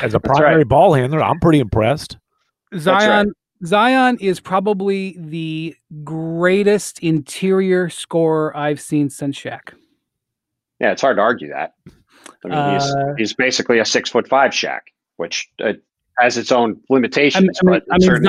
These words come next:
Speaker 3: Zion,
Speaker 2: a
Speaker 3: Zion's got
Speaker 2: weapon.
Speaker 3: his downsides, and I've, we've talked and written about it, but
Speaker 1: Yeah.
Speaker 3: my God,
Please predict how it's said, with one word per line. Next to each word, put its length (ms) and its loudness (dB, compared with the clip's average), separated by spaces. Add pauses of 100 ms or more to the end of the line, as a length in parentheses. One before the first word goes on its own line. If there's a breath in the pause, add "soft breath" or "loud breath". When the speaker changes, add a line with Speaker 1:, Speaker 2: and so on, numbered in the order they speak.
(100)
Speaker 3:
Zion, 240 0 (420)
Speaker 2:
a 40 -12
Speaker 3:
Zion's 280 2
got 80 4
Speaker 2:
weapon. 120 2
Speaker 3:
his 100 -4
downsides, 720 0
and 80 -4
I've, 220 -4
we've 240 -10
talked 260 -2
and 80 -4
written 140 -4
about 240 0
it, 120 -6
but 140 -10
Speaker 1:
Yeah. 120 -4
Speaker 3:
my 200 0
God, 580 -2